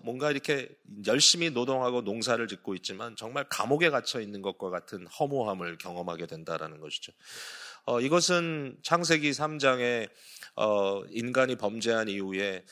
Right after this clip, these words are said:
어, 인간으로 인하여 땅이 저주를 받고, 어, 정말 땀을, 피땀을 흘리면서 노동을 하지만 땅은 엉겅퀴와 가시덩굴을 낸다라고 하는 그 말의 연속이죠.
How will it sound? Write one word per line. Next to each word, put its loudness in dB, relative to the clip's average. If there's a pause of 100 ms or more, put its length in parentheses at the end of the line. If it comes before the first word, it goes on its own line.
(220)
어, -4
인간으로 2
인하여 0
땅이 -4
저주를 -2
받고, -2 (420)
어, -8
정말 0 (140)
땀을, 4
피땀을 6
흘리면서 2
노동을 0
하지만 -6
땅은 2
엉겅퀴와 0
가시덩굴을 -4
낸다라고 -2
하는 -12
그 -6
말의 2
연속이죠. -4